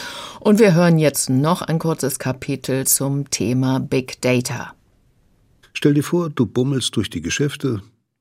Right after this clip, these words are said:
Speaker 2: schaust dir Sachen an und ständig steht jemand hinter dir, beobachtet, was du kaufst und anfasst und schreibt alles auf.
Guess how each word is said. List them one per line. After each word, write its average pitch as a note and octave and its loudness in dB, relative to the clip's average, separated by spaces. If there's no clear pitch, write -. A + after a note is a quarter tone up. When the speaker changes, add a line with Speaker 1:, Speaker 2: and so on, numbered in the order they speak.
Speaker 2:
schaust - -6
dir E2 -6
Sachen A2 -4
an G2+ -2
und F2+ -6
ständig C#3+ -6
steht G#2+ -4
jemand F2 -4
hinter G2+ -6
dir, E2+ -12
beobachtet, C3+ -2
was A2+ 0
du G#2 -4
kaufst A2+ -4
und F2+ -8
anfasst A2+ -4
und C3 0
schreibt G#2 -4
alles G2 -2
auf. G#2+ -10